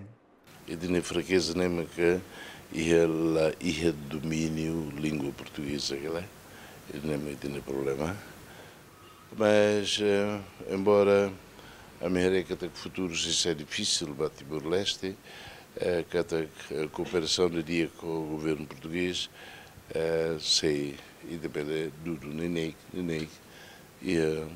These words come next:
curto prazo, médio prazo, para futuro, eh, ou esperança, não é?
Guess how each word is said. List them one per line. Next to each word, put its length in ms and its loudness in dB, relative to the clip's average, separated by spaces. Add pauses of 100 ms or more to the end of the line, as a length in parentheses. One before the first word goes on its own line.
(120)
curto 300 -6
prazo, 460 4 (260)
médio 420 2
prazo, 500 -2 (520)
para 120 0
futuro, 520 -6 (840)
eh, 500 0 (560)
ou 500 0 (300)
esperança, 640 0
não 120 -4
é? 200 -8